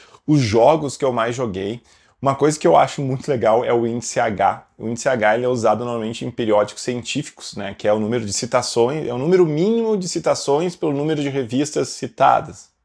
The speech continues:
É um pouquinho difícil de explicar, mas é o seguinte: se teu índice H for, por exemplo, cinco, significa que tem cinco jogos que tu jogou pelo menos cinco vezes.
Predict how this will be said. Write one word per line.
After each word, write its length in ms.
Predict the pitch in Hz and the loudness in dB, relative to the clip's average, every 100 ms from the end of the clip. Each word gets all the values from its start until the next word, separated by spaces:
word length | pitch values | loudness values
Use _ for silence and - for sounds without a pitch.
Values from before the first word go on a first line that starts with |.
| _ | _
É 100 | - | -8
um 80 | 147 | -8
pouquinho 480 | 151 147 190 190 143 - - _ _ _ | -6 -8 -2 -2 -2 -8 -20 _ _ _
difícil 380 | - 123 165 165 | -4 0 0 0
de 40 | 143 | -2
explicar, 380 | 139 135 151 | -2 2 2
mas 180 | 147 143 | 2 0
é 40 | 143 | 0
o 60 | |
seguinte: 440 | 143 135 127 95 - _ _ | -2 -4 -6 -6 -14 _ _
se 240 | - - 185 | -10 -6 2
teu 240 | 226 190 | 6 6
índice 360 | 170 160 - 139 | 4 -2 -2 0
H 400 | 113 110 107 95 | 0 4 4 2
for, 240 | - 110 95 | -4 -4 -4
por 100 | 98 | -4
exemplo, 240 | 101 95 | -6 -6
cinco, 720 | - - - 165 214 - - - | -10 -10 -4 0 0 0 -6 -10
significa 480 | - 110 113 139 135 | -10 -8 -6 -6 -6
que 40 | |
tem 220 | 127 110 | -6 -8
cinco 560 | 90 - - 143 185 226 | -6 -6 -4 0 0 0
jogos 400 | 165 123 135 165 | 2 4 4 0
que 100 | - | -6
tu 60 | 147 | -4
jogou 260 | 131 113 | -2 -2
pelo 480 | 127 135 202 226 220 | 2 4 6 6 4
menos 380 | 170 131 139 170 | 0 -4 -4 -8
cinco 360 | - - 120 135 | -8 -10 -8 -4
vezes. 560 | 151 160 90 87 - | -2 -2 -4 -12 -18